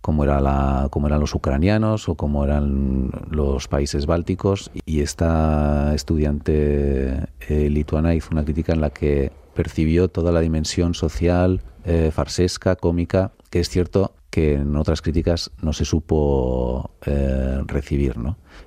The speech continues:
Pero, en cualquier caso, eh, las giras se planean, eh, mucho antes del estreno.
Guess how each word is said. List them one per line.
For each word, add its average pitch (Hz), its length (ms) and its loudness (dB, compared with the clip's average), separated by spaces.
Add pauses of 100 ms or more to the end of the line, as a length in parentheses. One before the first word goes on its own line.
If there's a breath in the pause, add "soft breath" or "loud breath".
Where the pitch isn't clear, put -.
(120)
Pero, 107 400 2
en 92 160 -2
cualquier 92 420 0
caso, 117 580 -2 (920)
eh, 90 180 4
las 82 420 0
giras 110 760 0 (100)
se 87 380 0
planean, 90 840 2
eh, 76 240 2
mucho 87 540 0
antes 92 320 0
del 78 120 0
estreno. - 400 -6